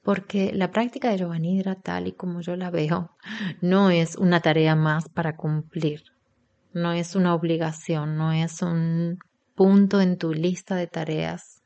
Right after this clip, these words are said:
para ir marcando, sino que al contrario,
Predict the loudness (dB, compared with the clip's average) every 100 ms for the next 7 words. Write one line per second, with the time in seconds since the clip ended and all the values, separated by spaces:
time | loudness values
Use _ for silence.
0 | _ _ _ -8 -6 -2 -2 -2 -2 -4
1 | -6 -8 -8 -8 -2 0 2 0 -2 -4
2 | -4 -6 -6 -8 -14